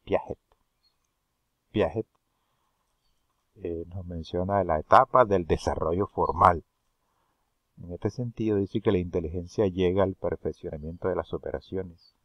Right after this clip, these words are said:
razona a partir de las hipótesis, ¿sí? En este sentido el niño ya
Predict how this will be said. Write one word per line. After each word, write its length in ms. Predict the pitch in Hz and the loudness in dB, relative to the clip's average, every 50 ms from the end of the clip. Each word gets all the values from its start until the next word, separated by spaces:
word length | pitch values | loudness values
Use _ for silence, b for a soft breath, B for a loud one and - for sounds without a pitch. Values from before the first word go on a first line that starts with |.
| _ _ | _ _
razona 680 | - - 87 87 80 - - - - 92 95 104 104 | -8 -2 2 2 2 2 0 -4 -8 -6 -4 -4 -4
a 40 | 101 | -4
partir 560 | - - 87 80 80 - - - 90 85 92 | -2 -2 0 0 -2 -4 -8 -10 -8 -8 -6
de 120 | 92 95 95 | -6 -6 -6
las 140 | 87 - - | -6 -8 -10
hipótesis, 960 | 82 - _ - - 110 107 - _ - - _ _ - 90 90 - - _ _ _ _ _ _ _ _ _ - | -14 -18 _ -16 -14 -14 -14 -14 _ -18 -18 _ _ -20 -20 -20 -20 -20 _ _ _ _ _ _ _ _ _ -14
¿sí? 180 | 120 139 156 _ _ _ _ _ _ _ _ _ _ _ _ _ _ _ _ _ _ - | -14 -14 -14 _ _ _ _ _ _ _ _ _ _ _ _ _ _ _ _ _ _ -6
En 160 | - 78 82 | -4 -4 -4
este 160 | 87 - - | -4 -4 -6
sentido 420 | 104 - 123 107 104 - 113 107 104 | -6 -6 -6 -8 -6 -4 -2 -2 -2
el 80 | 95 | -2
niño 220 | 95 98 104 107 101 | -4 -6 -6 -4 -4
ya 420 | 95 90 87 85 85 85 87 85 | -2 0 0 0 0 0 -2 -6